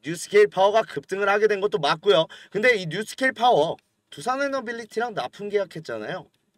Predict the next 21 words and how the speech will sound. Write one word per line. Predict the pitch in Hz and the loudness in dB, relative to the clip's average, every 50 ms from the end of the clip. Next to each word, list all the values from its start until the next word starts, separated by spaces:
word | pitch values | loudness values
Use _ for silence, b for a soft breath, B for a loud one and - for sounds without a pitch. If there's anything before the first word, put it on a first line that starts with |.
| _ _ _ | _ _ _
납품 | - 131 196 - - 240 247 | -6 -6 -6 -6 -8 -8 -2
계약에 | 247 262 262 254 240 247 240 | 2 2 2 2 2 0 0
대한 | 240 233 240 226 | 0 0 -2 -4
내용을 | 160 120 120 131 156 185 156 | -6 -6 -6 -6 -8 -8 -10
보시면 | - - 120 - - 123 139 185 - - _ _ _ _ _ - | -10 -12 -12 -10 -8 -6 -6 -6 -6 -8 _ _ _ _ _ -12
뉴스케일 | 175 190 190 - - 285 277 277 | -12 -10 -8 -2 0 0 0 0
파워는 | - 254 269 254 247 240 208 165 156 180 - | 0 0 2 2 2 2 0 -2 -4 -6 -8
두산에너빌리티랑 | - - 147 151 180 226 233 240 240 233 233 196 208 208 196 175 - 160 147 127 107 | -12 -12 -6 -2 -2 -2 -2 -2 -4 -4 -2 0 0 0 0 -2 -6 -6 -8 -8 -8
납품 | 98 107 113 - - 185 196 | -10 -12 -12 -12 -14 -12 -8
계약을 | 180 185 175 160 160 147 | -6 -4 -4 -4 -4 -6
맺고 | 120 113 107 - 151 156 | -6 -8 -10 -8 -8 -8
있는데 | 151 143 135 113 110 - - | -6 -6 -6 -6 -8 -10 -10
이 | 151 156 | -10 -10
규모가 | 151 180 180 170 151 160 147 | -8 -8 -8 -6 -2 -2 -2
약 | 127 131 - | -2 -4 -6
사십팔조 | - 135 131 - 156 156 - 175 185 170 - 156 | -6 -6 -8 -8 -8 -8 -4 -4 -4 -4 -6 -8
원, | 113 - | -10 -10
오십조 | - 113 131 160 160 220 - - 226 214 | -12 -10 -6 -6 -6 -6 -6 -4 -2 0
원에 | 220 220 220 214 | 0 0 0 -2
가까운 | 208 - - 135 - - 160 160 170 190 180 | -4 -6 -8 -8 -8 -4 -4 -4 -4 -4 -8
규모입니다. | - - - 123 156 190 202 196 185 180 165 135 117 107 107 131 | -12 -16 -12 -8 -6 -6 -6 -6 -6 -8 -6 -4 -4 -4 -6 -8